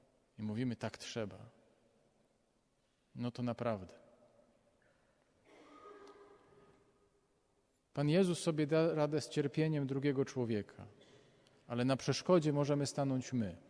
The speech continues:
I to jest jeszcze jedna lekcja tej dzisiejszej Ewangelii.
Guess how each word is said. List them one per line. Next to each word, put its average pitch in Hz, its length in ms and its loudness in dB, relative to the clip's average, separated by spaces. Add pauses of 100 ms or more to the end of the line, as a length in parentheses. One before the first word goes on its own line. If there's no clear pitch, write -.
(1300)
I 123 60 -8
to 139 100 0
jest 139 140 0
jeszcze 143 260 2
jedna 131 280 2
lekcja 123 320 0
tej 120 180 0
dzisiejszej 120 480 -2
Ewangelii. 101 520 -2